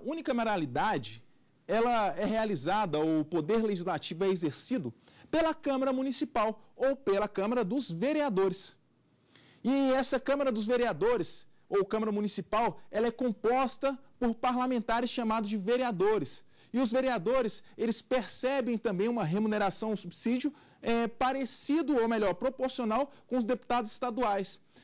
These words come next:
sendo no mínimo vinte por cento e no máximo setenta e cinco por cento, a depender da quantidade da população daquele local, daquele município.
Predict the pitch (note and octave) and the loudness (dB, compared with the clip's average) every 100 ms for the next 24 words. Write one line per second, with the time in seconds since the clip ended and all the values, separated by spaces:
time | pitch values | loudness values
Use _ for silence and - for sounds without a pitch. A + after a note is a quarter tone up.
0 | _ - D4 C#4+ A#3 A3+ A3+ D4+ D4+ F3 | _ -2 2 4 4 4 4 4 2 2
1 | E3+ D4+ - - G#3 - G3+ C4 D4 C4 | 2 0 -2 -4 -6 -2 -2 0 2 2
2 | G#3+ C4 - A3 A3+ A3 A3+ A3 B3 - | 2 0 -2 -2 -2 -2 -2 -2 -4 -4
3 | C4 - A#3 A3 - - - G3 B3 - | -6 0 -2 -2 -10 -20 -2 0 0 -2
4 | A#3 F#3+ C4 F#3+ - G3 G#3 - D4 E4+ | -4 0 0 -2 -8 -4 -4 -2 -2 -2
5 | - A3+ G#3 C#4 C#4+ F3 C3 A#2 - _ | -4 -2 2 2 2 0 -2 -2 -4 _
6 | _ _ _ _ _ E3 A3 B3 - B3 | _ _ _ _ _ 0 0 0 -2 -2
7 | A#3 - G#3+ C4 - _ - C4+ - G#3+ | -2 -2 -2 -4 -8 _ -2 -2 0 2
8 | G3+ G#3 A#3+ _ _ _ A3 B3 F#3+ E3 | 2 2 -4 _ _ _ -4 -2 0 -2
9 | D#3 - G3+ - F#3 F3 F#3+ - _ _ | -2 -2 -2 0 2 2 0 -10 _ _
10 | F#3 G#3+ G#3+ - D3+ - | 0 0 0 -2 -4 -4